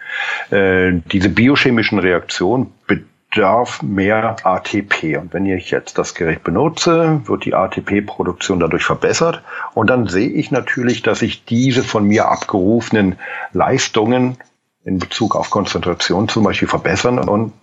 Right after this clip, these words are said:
das, das spüre ich dann. Ja? Ähm, wenn jemand sich nach dem Sport regenerieren möchte, wie zum Beispiel so Sportler, die, die Ausdauersport machen, Marathonlauf machen,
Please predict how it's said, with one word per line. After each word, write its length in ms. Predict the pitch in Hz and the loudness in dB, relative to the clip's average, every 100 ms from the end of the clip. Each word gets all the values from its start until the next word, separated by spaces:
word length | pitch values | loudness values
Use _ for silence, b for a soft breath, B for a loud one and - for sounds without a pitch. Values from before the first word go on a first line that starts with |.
| _ | _
das, 260 | - - - - | -4 -4 -6 -4
das 160 | 98 - | 0 4
spüre 240 | 123 107 | 4 4
ich 140 | - | 4
dann. 160 | - - - _ _ _ | -2 -4 -8 _ _ _
Ja? 260 | 78 113 - B B B B - | -2 -2 -6 B B B B 0
Ähm, 260 | 98 95 151 | 0 2 2
wenn 260 | 104 101 104 | 2 4 4
jemand 440 | 107 110 101 101 | 4 4 2 2
sich 260 | 104 98 104 | 0 2 0
nach 120 | 92 | 0
dem 100 | 101 | 0
Sport 360 | - 107 117 | 0 0 0
regenerieren 540 | 113 98 98 104 196 170 | -2 0 0 2 2 0
möchte, 420 | 82 - 82 - | -2 -2 -6 -6
wie 140 | - | -12
zum 180 | - - | -12 -6
Beispiel 280 | - - 95 | -6 -4 -2
so 100 | 85 | -2
Sportler, 480 | - 98 98 104 90 | 0 0 0 0 0
die, 280 | 87 82 78 | 0 0 -2
die 320 | 62 69 69 | -2 -4 -2
Ausdauersport 840 | 107 139 - 113 90 - 78 71 | -2 0 0 0 0 -2 -4 -4
machen, 180 | 73 73 | -4 -2
Marathonlauf 720 | 78 107 120 90 78 73 - | -2 -2 -2 -4 -2 -4 -2
machen, 320 | 80 104 139 | -4 -2 -6